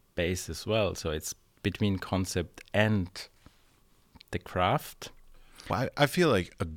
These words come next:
Speaker 2: good piece of art the-, these days, and I have to say, like, these days, a good piece of art has to be balanced. So, like,
Speaker 1: Mm.
Speaker 2: has to has a strong concept, and also, and from my personal opinion,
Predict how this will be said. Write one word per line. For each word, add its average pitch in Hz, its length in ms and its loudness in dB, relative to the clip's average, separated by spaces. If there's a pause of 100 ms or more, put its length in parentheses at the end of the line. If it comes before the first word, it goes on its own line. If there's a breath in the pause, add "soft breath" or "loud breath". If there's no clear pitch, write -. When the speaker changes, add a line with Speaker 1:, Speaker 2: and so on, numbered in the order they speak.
Speaker 2:
good 127 300 2
piece 113 260 2
of - 140 -4
art 76 260 -2
the-, 80 300 -6
these 90 320 2
days, 73 440 -6
and 80 200 -4
I 80 100 -6
have 85 160 -2
to - 80 -8
say, 80 180 -2
like, 69 300 -10
these 78 320 0
days, - 300 -6 (280 loud breath)
a 98 60 -6
good 135 340 6
piece 127 220 2
of 98 140 -2
art 78 300 0
has - 380 0
to - 80 -4
be 76 140 -6
balanced. - 840 -8
So, 120 100 6
like, 101 160 8
Speaker 1:
Mm. 98 60 4
Speaker 2:
has 107 180 2
to 95 80 -6
has 90 160 -2
a 85 60 -4
strong 110 420 0
concept, 76 640 -2
and 85 160 -4
also, 85 280 -2 (160)
and 87 240 -2
from 82 180 -2
my 92 220 6
personal - 500 0
opinion, 76 380 -4